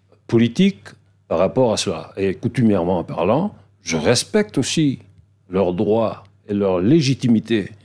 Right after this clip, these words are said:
hein, des Kanaks en Nouvelle-Calédonie, en tant que premier peuple calédonien.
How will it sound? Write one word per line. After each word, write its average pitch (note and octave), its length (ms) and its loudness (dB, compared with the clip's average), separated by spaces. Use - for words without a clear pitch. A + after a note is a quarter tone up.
hein, A#2+ 200 -4
des A2 120 -2
Kanaks G2+ 440 -2
en F2 120 -2
Nouvelle-Calédonie, F2 640 -2
en G2 100 -4
tant A#2+ 180 2
que G2 80 -2
premier G#2 320 0
peuple A#2 420 -2
calédonien. F#2+ 520 0